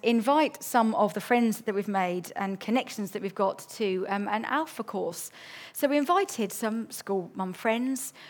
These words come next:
um, which is largely my front line, and we invited some Acorns parents, which is largely her front line. Acorns is our parent and toddler group. And she got to know lots of people that way.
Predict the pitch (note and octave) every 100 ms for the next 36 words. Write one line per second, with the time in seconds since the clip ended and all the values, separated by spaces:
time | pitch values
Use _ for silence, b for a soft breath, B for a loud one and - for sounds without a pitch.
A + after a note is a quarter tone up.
0 | B G3+ G3 G3+ - G3 A3 G#3 G#3 F#3
1 | A3 A#3 B3 A3 A#3 A#3 A#3+ A#3 B B
2 | B A3 A3 A3 A#3 A3+ A3+ G#3 - G3+
3 | - C4 C4+ - C4+ C4 C4 - - C#4
4 | C4+ C#4 C#4 - A3+ - G#3 G#3+ G3+ G3+
5 | G3 F#3 A3+ G#3+ A#3 A3 G#3+ A3 G3 G3+
6 | G3+ G3 G3 F#3+ - G3+ F#3+ F#3 A#3 A3+
7 | B3 B3 A#3+ - B B B B B B
8 | A3 G#3+ A3 G#3 - G#3 G3+ F#3+ G3+ G#3
9 | F#3 F#3+ F#3 F3 E3+ E3